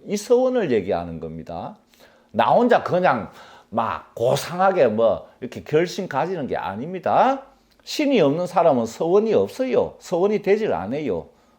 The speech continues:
그냥 자기 결심이에요. 어, 그래서 자기 힘에 부딪히면 그 결심이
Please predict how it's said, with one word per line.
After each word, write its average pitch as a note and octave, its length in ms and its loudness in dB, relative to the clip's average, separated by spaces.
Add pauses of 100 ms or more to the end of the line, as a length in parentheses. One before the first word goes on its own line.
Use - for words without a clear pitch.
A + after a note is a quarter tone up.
(140)
그냥 F3 220 -4
자기 D3+ 400 -8
결심이에요. F2 800 -10 (760)
어, E2 400 -12 (400)
그래서 G#3 560 4 (260)
자기 F3+ 360 0
힘에 G3 380 0
부딪히면 D3+ 680 -6 (260)
그 C#3+ 180 0
결심이 C#3+ 640 -2